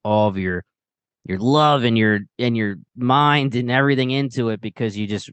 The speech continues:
wanna guess what's next and have all these theories and what does this mean and what does that mean? And when you find out that the answer is pretty much nothing, that's kind of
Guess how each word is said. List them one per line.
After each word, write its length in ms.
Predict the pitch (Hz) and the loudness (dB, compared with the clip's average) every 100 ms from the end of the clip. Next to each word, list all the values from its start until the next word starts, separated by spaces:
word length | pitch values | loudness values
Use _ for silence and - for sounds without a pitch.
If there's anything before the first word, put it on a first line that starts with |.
| - | -16
wanna 340 | 113 117 117 | -4 0 0
guess 460 | 95 98 123 113 - | -2 0 2 2 0
what's 220 | 104 - | -6 -4
next 500 | 156 160 127 - - | 0 2 2 0 -2
and 220 | 110 104 | -2 0
have 180 | 107 107 | 0 0
all 140 | 98 90 | 0 -2
these 240 | 82 - | -6 -6
theories 520 | 220 214 190 151 117 107 | 0 2 4 4 2 0
and 200 | 98 - - _ | -2 -6 -14 _
what 140 | 135 135 | 0 2
does 160 | 127 | 4
this 240 | 180 190 151 | 2 0 0
mean 200 | 139 123 | 2 2
and 80 | 117 | 2
what 100 | 120 | 2
does 140 | 110 | 2
that 280 | 156 175 143 | 2 2 0
mean? 240 | 143 123 | -2 -2
And 280 | 117 113 113 | -2 -4 -4
when 140 | 127 123 | -4 -2
you 100 | 117 | -2
find 280 | 139 139 135 | 2 2 4
out 220 | 131 - | 2 2
that 200 | 120 - | -2 -2
the 120 | 120 | -4
answer 300 | 123 120 123 | -4 -2 0
is 80 | 113 | -2
pretty 220 | - 131 120 | 0 0 0
much 260 | 104 - | -2 -4
nothing, 760 | 107 113 123 123 165 170 175 160 _ _ _ _ 117 | -2 2 2 2 2 2 0 -4 _ _ _ _ 0
that's 300 | 117 117 - | 0 0 -4
kind 400 | 120 117 110 107 | -2 0 0 0
of 340 | 104 98 | 0 -4